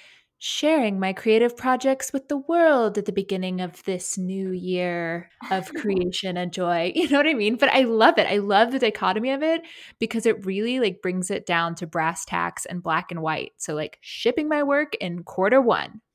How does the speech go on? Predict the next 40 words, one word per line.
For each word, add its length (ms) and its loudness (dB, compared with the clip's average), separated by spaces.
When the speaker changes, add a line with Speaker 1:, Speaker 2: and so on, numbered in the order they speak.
Speaker 1:
Love 480 4
it. 160 4
Tell 200 4
us 100 2
some 140 -2
of 40 2
the 60 4
things 240 -4
you're 80 -2
shipping. 480 -4
Speaker 2:
<laughs> 680 -16
Thank 320 -4
you. 400 -2
Yeah, 220 -4
I 20 -2
hadn't 300 -2
even 180 -4
thought 240 -6
of 80 -4
it 100 -6
that 180 -4
way. 380 -4
So 680 -2
my 200 -2
children's 580 -6
book, 480 -4
Daisy 300 -2
Moves 300 -6
to 80 -8
Speaker 1:
Mm-hmm. 100 -4
Speaker 2:
America, 680 -2
is 220 0
coming 320 -6
out 260 -2
on 400 -4
Tuesday, 440 -2
February 480 -2
twenty-third. 1040 -4
And 680 0
that 400 2